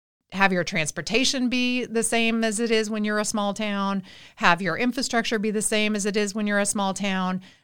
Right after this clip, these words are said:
not embrace a variety of housing types to accommodate the people that are coming here.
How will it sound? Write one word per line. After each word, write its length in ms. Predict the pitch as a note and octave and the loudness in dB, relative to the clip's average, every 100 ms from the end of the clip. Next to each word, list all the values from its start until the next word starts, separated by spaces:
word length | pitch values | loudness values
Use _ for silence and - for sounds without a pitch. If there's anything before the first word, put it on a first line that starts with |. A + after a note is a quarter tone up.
| - | -2
not 260 | G3+ G3+ - | 2 4 4
embrace 520 | G3+ F#3 F3+ F3 - | 0 2 2 2 0
a 80 | F#3+ | -2
variety 520 | F3 F3 F3+ F3+ E3+ | 2 6 6 6 2
of 100 | E3 | 0
housing 420 | G#3+ B3 A#3+ A#3 | 2 2 2 0
types 440 | A3+ A3+ G#3+ - - | 2 2 2 -4 -4
to 180 | G3 | -4
accommodate 580 | F3 - G3+ G3+ G3+ F#3+ | -4 0 0 2 0 -2
the 60 | G3 | -4
people 300 | G3+ G3 F#3+ | -6 -4 -4
that 120 | F#3+ | -2
are 80 | F#3+ | -2
coming 340 | G3+ F#3+ F#3 | -2 -2 0
here. 320 | F#3 F#3 F3+ | 0 0 0